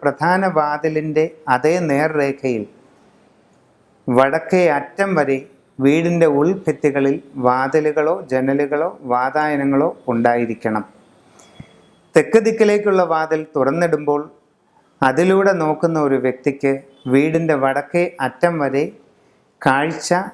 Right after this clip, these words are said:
തടസ്സപ്പെടുത്താതെ ലഭിച്ചിരിക്കണമെന്ന് സാരം. അടുക്കളയുടെ സ്ഥാനം കിഴക്ക്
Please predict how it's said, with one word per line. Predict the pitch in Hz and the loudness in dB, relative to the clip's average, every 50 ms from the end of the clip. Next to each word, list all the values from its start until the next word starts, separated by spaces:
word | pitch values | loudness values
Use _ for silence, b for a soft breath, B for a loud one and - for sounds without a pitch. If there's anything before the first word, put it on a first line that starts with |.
| - - _ - 143 | -16 -20 _ -2 0
തടസ്സപ്പെടുത്താതെ | 131 131 147 156 - - 196 196 - 170 - 143 139 - 147 143 143 147 143 135 | 0 0 0 -2 -2 -4 -4 -2 -2 -2 -2 -2 -2 -2 -2 0 0 0 0 2
ലഭിച്ചിരിക്കണമെന്ന് | 127 123 - 139 135 - 160 147 139 - 139 147 139 139 135 131 123 127 131 160 214 - - - - - - | 0 0 -2 -6 -6 -2 -2 0 0 -2 -2 -2 0 0 2 0 0 0 -2 -2 -4 -8 -14 -16 -10 -8 -4
സാരം. | - - 117 113 117 113 107 117 120 110 - - _ _ _ _ _ _ _ _ _ _ _ _ _ _ b b b b b b b b b b b b - 143 | -2 0 0 0 0 0 0 -2 -2 -4 -6 -14 _ _ _ _ _ _ _ _ _ _ _ _ _ _ b b b b b b b b b b b b 0 2
അടുക്കളയുടെ | 147 160 165 - 208 208 214 220 226 220 226 220 226 | 2 2 2 2 2 2 4 4 2 2 2 0 0
സ്ഥാനം | - 190 180 170 175 185 214 214 - - - - _ - | 0 0 0 0 -2 -4 -6 -8 -12 -18 -20 -20 _ 0
കിഴക്ക് | - 156 151 175 185 - 226 | 2 2 4 2 2 2 0